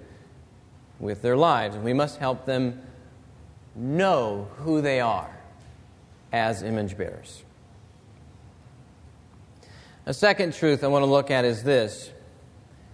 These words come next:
Every generation is born in sin,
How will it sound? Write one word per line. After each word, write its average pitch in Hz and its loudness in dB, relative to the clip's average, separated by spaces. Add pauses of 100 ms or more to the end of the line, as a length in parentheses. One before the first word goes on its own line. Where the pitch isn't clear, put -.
(840)
Every 190 6
generation 165 4
is 120 0
born 160 4
in 214 2
sin, 120 -2